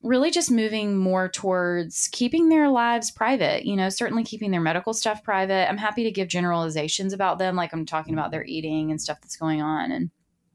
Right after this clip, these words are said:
but I'm really moving away from t-, really talking about the kids, like, in, in specifics. And I think it's something that we could all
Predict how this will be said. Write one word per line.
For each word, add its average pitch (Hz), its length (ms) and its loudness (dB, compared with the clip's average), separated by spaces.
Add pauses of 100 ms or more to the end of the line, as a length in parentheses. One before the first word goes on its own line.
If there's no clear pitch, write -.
(160)
but 220 240 2 (280)
I'm 220 180 2
really 226 220 4
moving 208 340 0
away 175 760 0
from 165 880 0 (1500)
t-, - 160 -10
really 254 220 2
talking 349 260 0
about 392 160 2
the 359 60 -2
kids, - 500 0
like, 196 200 0
in, 208 360 -2
in 202 300 -2
specifics. - 800 -4
And 208 140 -2
I - 20 0
think 254 240 4
it's 302 160 -2
something 240 200 2
that 190 300 0
we 185 200 -4
could 196 140 -4
all 175 580 2